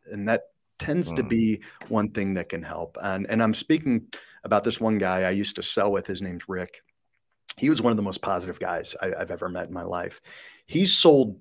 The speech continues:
Speaker 1: tools during the Great Recession to the auto manufacturers. Could you, could you think of a more
Speaker 2: <laughs>
Speaker 1: depressing place to have to try to sell?
Speaker 2: <laughs>
Speaker 1: And he would repeatedly get calls from customers to come by and visit. And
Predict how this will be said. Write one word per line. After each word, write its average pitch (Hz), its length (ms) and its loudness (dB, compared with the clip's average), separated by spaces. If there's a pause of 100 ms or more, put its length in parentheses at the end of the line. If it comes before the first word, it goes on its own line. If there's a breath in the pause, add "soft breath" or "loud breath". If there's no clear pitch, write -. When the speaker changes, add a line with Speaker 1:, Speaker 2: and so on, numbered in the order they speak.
Speaker 1:
tools 101 560 0
during 107 260 2
the 92 80 -2
Great 104 320 4
Recession 101 720 -2 (380 loud breath)
to 107 280 2
the 95 280 -2
auto 101 260 2
manufacturers. - 880 -6
Could 113 140 0
you, 123 80 -6
could 123 340 -2
you 113 80 2
think 156 220 4
of 139 80 4
a 120 80 6
more 110 200 6
Speaker 2:
<laughs> - 0 -
Speaker 1:
depressing 110 580 2
place 98 340 0
to 95 80 -2
have 95 160 -4
to 90 80 -12
try 104 180 0
to 104 100 0
sell? 90 540 -2
Speaker 2:
<laughs> - 40 -10 (440 loud breath)
Speaker 1:
And 104 520 0 (340)
he 202 220 -2
would 220 240 -2
repeatedly 127 600 -4
get 95 180 -4
calls 104 560 -2 (100)
from 95 280 -6
customers 95 480 -6
to - 80 -10
come 101 180 -6
by 95 140 0
and 90 120 -8
visit. 110 480 -2
And 92 460 -8